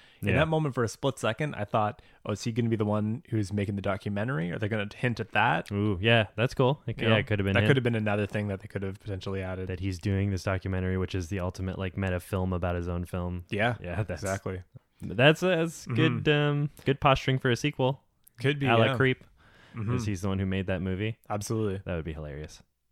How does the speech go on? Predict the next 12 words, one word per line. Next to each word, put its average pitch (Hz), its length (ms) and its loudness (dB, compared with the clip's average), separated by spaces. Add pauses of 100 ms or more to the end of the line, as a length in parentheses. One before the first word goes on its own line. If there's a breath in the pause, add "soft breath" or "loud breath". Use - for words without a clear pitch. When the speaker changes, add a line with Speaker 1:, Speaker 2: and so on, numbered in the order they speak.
(400)
Speaker 2:
That - 180 -10
just 82 240 -14 (300)
so 82 260 -6
funny 80 300 -10
that, 80 200 -10
like, 95 140 -6
these 101 180 -2
guys 98 240 0
are 101 60 0
doing 92 260 0
such, - 580 0
like, 95 260 -2